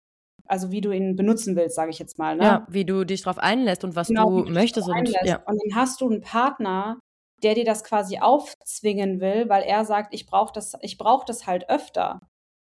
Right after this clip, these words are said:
Speaker 1: So, ne, dann, und die Art und Weise, wie er es gesagt hat und dann ihr auch so ein bisschen abgesprochen hat, so, „Ja,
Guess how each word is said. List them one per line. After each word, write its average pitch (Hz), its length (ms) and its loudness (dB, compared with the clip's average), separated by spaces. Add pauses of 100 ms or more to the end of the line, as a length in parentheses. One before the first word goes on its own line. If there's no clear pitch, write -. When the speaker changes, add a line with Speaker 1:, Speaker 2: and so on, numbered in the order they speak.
Speaker 1:
So, 185 280 0
ne, 220 220 2
dann, 202 480 -4 (380)
und 196 260 -8 (120)
die 208 100 -2
Art 214 120 2
und 220 60 -2
Weise, 220 240 0
wie 254 140 2
er 269 80 6
es 262 100 -4
gesagt 233 500 -2
hat 226 200 2
und 208 500 -6
dann 214 120 2
ihr 190 180 4
auch 220 60 0
so 220 100 -4
ein 214 40 -2
bisschen 220 320 -6
abgesprochen 233 880 0
hat, 214 180 0
so, 202 80 -8
„Ja, 208 440 2